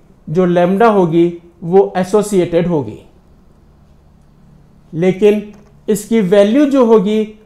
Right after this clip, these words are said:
वो value बहुत ही कम होगी। तो हम mostly ऐसी values को हम negligible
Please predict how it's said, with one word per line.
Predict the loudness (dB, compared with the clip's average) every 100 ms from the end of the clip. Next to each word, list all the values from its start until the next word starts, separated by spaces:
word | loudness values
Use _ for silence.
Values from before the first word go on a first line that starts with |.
| -10
वो | -2 0
value | 2 2 2 2
बहुत | 2 -2 -2 -2
ही | -2 -2 -4 -20 _ _ -2
कम | 0
होगी। | 2 0 0 -2 -4 -10 -14 -6
तो |
हम | -2 -2 -2 -8 -2
mostly | 0 0 -2 -2 -2 -4 -12 -8
ऐसी | -6 -2
values | 0 0 2 0 -2
को | -4 -2 -2
हम | -2 -4 -4 -8 -16 _ _ _ -10
negligible | -2 0 2 0 0 -2 -4 -6